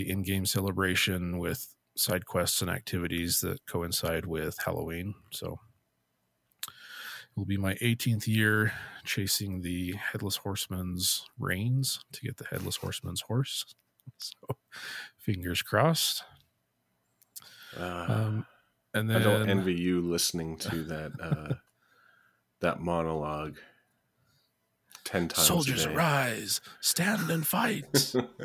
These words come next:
Speaker 2: <laughs>
Speaker 1: All the really bad rhymes that he does, yeah.
Speaker 2: It, it, it's clever,
Speaker 1: <laughs>
Speaker 2: and then you hear it for the tenth time in an hour.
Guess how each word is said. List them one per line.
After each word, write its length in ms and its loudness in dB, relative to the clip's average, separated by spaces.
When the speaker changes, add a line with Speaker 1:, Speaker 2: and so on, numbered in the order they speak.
Speaker 2:
<laughs> 720 -14
Speaker 1:
All 80 2
the 100 0
really 240 0
bad 240 2
rhymes 480 0
that 140 -2
he 80 -4
does, 320 -2
yeah. 240 -6
Speaker 2:
It, 180 4
it, 300 0
it's 220 0
clever, 640 2
Speaker 1:
<laughs> 500 -6
Speaker 2:
and 220 2
then 80 2
you 160 0
hear 280 2
it 220 0
for 140 -6
the 160 -6
tenth 400 -4
time 340 -6
in 80 -8
an 100 -6
hour. 360 -6